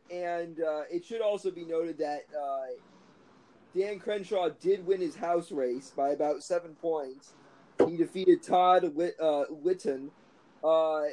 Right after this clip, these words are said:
and, uh, he, so, so he is going to the U S House of Representatives. Um, uh, and it should also be noted that, um, uh, uh, what's his name? Uh, um, uh,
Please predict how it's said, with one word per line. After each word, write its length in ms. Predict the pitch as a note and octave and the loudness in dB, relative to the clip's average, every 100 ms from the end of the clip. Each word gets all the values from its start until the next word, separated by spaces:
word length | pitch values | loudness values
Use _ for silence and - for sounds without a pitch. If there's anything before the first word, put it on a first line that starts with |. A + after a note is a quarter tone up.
| - _ F3 | -8 _ -6
and, 480 | F3+ F3 E3+ D#3 | -2 -2 -2 -2
uh, 280 | E3 D#3 D3+ - - | -2 0 -2 -6 -14
he, 460 | G3 G3 F#3+ F#3 - _ _ _ | -14 -12 -10 -12 -14 _ _ _
so, 300 | - F3+ E3+ | -4 -2 -2
so 200 | - E3+ | -2 -2
he 120 | F#3 | 2
is 140 | G#3 D#3+ | 2 4
going 320 | G3 G3 F#3 | 2 2 -2
to 60 | |
the 100 | D#3 E3+ | -6 0
U 160 | F3 | 2
S 140 | E3+ E3 | 2 0
House 260 | D#3+ E3 | -2 -2
of 100 | D#3+ | 0
Representatives. 920 | D#3 C#3+ D3 D3+ C#3+ B2+ B2 A#2 - _ _ _ _ - | 0 0 0 -2 -2 -2 -4 -4 -12 _ _ _ _ 2
Um, 540 | D#3+ D#3+ D#3 D3+ D3+ - _ _ - | 4 4 2 -2 -6 -16 _ _ -8
uh, 200 | D#3 D#3 - | -4 -4 -4
and 120 | F#3 | -4
it 120 | F3+ | -4
should 220 | - G#3+ D3+ - | -6 -10 -10 0
also 320 | F#3 F#3+ F#3+ | 0 2 2
be 180 | F3 E3+ | 0 0
noted 440 | E3+ F3 F3 - - - - C3 | 4 6 6 2 -4 -14 -14 -2
that, 360 | - - E3+ - | 4 4 4 -2
um, 520 | E3+ E3 D#3+ D3+ D3 - _ _ _ - E3 | -4 -4 -4 -8 -10 -18 _ _ _ -8 -2
uh, 300 | D#3+ D#3 D#3 - _ _ E3 | 2 2 0 -8 _ _ -2
uh, 300 | D3 C#3+ C#3 | 0 0 -2
what's 220 | F3 F3 | -4 -6
his 160 | D#3+ D3+ | -10 -6
name? 380 | D#3 C#3+ C#3+ C3+ | -2 -2 -4 -4
Uh, 1300 | D3 C#3 C3+ C3 C3 - - - - - - - - | -2 -2 0 -2 -4 -14 -20 -20 -20 -20 -20 -14 -4
um, 460 | D3+ C#3 C3+ C3+ C3 - - - | -2 0 -4 -8 -14 -20 -20 -8
uh, 200 | D3 C#3 | -4 -2